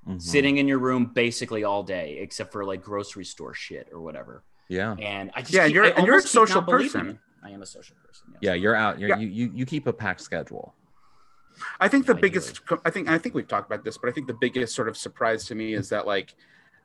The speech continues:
Speaker 3: I guess I expected to, like, run into people's arms crying after not having seen them for
Speaker 2: Yeah.
Speaker 3: so long. But Brent,
Speaker 1: Mm-hmm.
Speaker 3: even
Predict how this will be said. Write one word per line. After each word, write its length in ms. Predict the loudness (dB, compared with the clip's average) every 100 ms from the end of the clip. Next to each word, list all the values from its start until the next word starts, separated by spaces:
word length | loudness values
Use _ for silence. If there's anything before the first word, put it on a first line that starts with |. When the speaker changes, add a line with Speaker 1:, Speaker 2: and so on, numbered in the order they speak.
| _ -2
Speaker 3:
I 80 |
guess 260 | 0 -2 2
I 60 | 0
expected 560 | 0 -2 -2 -2 -8
to, 100 | -4
like, 220 | -4 -4 -10
run 360 | -2 0 2 0
into 240 | -2 -6
people's 380 | -8 -8 -6 -4
arms 540 | -2 -2 -2 -8 -10 _
crying 560 | -2 0 2 0 0 -4 _ -2
after 320 | -2 -2 -6 -4
not 160 | -4 -4
having 200 | -4 -6
seen 180 | -6 -6
them 100 | -4
for 140 | -4
Speaker 2:
Yeah. 40 | -2
Speaker 3:
so 80 | -2
long. 160 | 0 0
But 160 | -2 -4 -18 0
Brent, 220 | 2 2
Speaker 1:
Mm-hmm. 80 | -4
Speaker 3:
even 240 | -4 -4